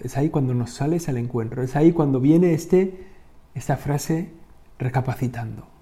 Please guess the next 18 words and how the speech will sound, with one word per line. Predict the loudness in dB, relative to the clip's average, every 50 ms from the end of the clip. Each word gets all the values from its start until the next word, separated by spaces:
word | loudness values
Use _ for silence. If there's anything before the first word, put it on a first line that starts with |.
| -20 -20 _ -20 -20 -20 -20 -20 -20 -20 -20 -20 -20 -20 _ -20 -20 -20 _ -20 -20 -20 -20 -20 -20 -20 -20 -20 -20 -20 -20 -20 -20 _ -20 -20 -20 _ -20 -20 _ _ -20 -20 -20 -20 -20 -20 _ -20 -20 -20 -20 -20 -20 _ -20 _ _ -20 -20 -20 -20 -20 -20 -20 -20 _ _ _ _ _ -20 -20 _ -20 -20 -20 -20 -20 -20 -20 -20 -20 -20 -20 -20 -20 -20 -20 -20 -16 -2
La | 2 2
insistencia, | 2 4 4 2 0 4 4 6 6 6 6 6 6 6 4 0 -4 -10 -6 0
y, | 2 2 2 4 2
y | 2 4 4
eso | 2 2 2 0
nos | 0 0 0
tiene | 0 0 0 0
que | 0 0 0
dar | 2 2 2
una, | 2 0 0 0 0 -2 -2 -4 -6 -8 -10 -12 -12 -6
una | -2 0 2 2 0 0
clave, | 0 0 0 0 0 0 -2 -4 -4
¿eh? | -6 -8 -10 -14 -20 -20 -20 -20 -20 -20 -20 _ _ -20 -20 -20 -20 -20 -20 -20 -20 -20 -20 -20 -20 -20 -20 -18 -6 -2
La | 0 0
insistencia | 0 0 -2 0 2 0 2 4 2 2 2
para | 2 2 4
nuestra | 2 2 2 0 0 -2 -2 -2
conversión, | 0 0 0 0 -2 -4 -6 -8 -6 -2 0 2 2 2 0 -2 -4 -8